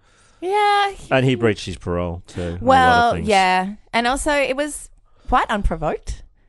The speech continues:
Speaker 2: Yeah.
Speaker 1: So just the fact that he seems to be, like, a, a bit of a ticking time bomb might have played a role in that.
Speaker 2: Yeah. Yeah, absolutely. But Tara, there's more.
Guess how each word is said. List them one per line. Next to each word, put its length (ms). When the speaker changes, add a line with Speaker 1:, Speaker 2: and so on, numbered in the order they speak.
Speaker 2:
Yeah. 200
Speaker 1:
So 640
just 220
the 80
fact 300
that 100
he 140
seems 300
to 60
be, 140
like, 240
a, 160
a 60
bit 140
of 60
a 60
ticking 320
time 280
bomb 200
might 160
have 100
played 220
a 40
role 220
in 120
that. 180
Speaker 2:
Yeah. 360
Yeah, 300
absolutely. 520
But 140
Tara, 300
there's 240
more. 300